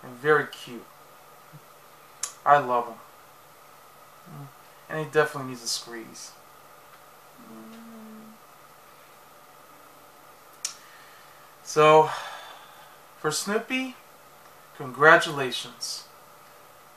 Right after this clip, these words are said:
on being the first Beagle to have the Hollywood Walk of Fame.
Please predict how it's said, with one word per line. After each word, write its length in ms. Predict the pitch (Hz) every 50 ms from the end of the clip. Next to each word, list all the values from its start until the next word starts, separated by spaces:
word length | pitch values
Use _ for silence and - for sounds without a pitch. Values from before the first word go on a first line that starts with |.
| - - - - - - - -
on 280 | 139 139 139 143 139 139
being 280 | 147 160 170 170 165
the 100 | 151 143
first 760 | - - - 170 180 196 214 208 - - - - - - - - - - - - - - - -
Beagle 560 | - 185 190 180 143 147 143 139 139 - - - - - - - - - - - - - - - - - - - - - - - -
to 120 | 151 139
have 220 | 139 147 143 143
the 80 | 143 135
Hollywood 640 | - - 151 160 170 175 170 165 170 175 160 156 143
Walk 260 | 143 147 147 143 -
of 100 | 151 139
Fame. 400 | - - - 135 127 120 120 120